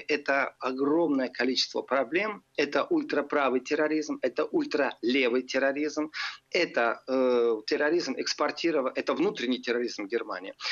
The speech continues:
Э, это терроризм, экспортированный вместе с мигрантами, и такой типичный игиловский терроризм или ещё как-то. И именно в этом отношении вы решили сократить работу с Австрией, то, конечно, э,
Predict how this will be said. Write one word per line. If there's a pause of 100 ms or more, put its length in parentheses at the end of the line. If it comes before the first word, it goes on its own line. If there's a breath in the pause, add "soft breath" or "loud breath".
(320 loud breath)
Э,
это
терроризм,
экспортированный
вместе
с
мигрантами, (380 loud breath)
и (100)
такой
типичный
игиловский
терроризм
или
ещё
как-то.
И (200)
именно
в
этом
отношении
вы
решили
сократить
работу
с
Австрией, (300 loud breath)
то,
конечно, (320)
э,